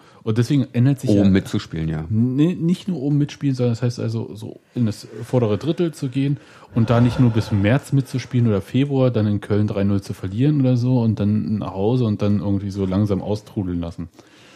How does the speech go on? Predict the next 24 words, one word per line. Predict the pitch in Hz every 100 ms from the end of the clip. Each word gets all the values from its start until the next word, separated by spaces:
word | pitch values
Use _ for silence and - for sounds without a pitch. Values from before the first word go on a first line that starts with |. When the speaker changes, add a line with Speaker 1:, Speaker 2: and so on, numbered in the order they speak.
| - 113
Speaker 1:
Wir, | -
wir, | 131 135 131 127 120
wir | 117
wissen | 120 117
ja, |
wie | 101
so | 101
eine | 98 101
Union-Saison | 101 98 110 110 104 101
in | 101
der |
zweiten | 95 107 110
Liga | 107
normalerweise | 98 92 98 95 90
verlief. | - 98 120 190
<laughs> | _ - - - _ - - - - - _ _ -
schwerer | - 110 98
Start, | 90 120 135 135 _ _ _ _ -
geht | 110 -
hoch | 127 120
bis | 113 107
an | 104
Platz | - 98 -
drei | 113 123 135 139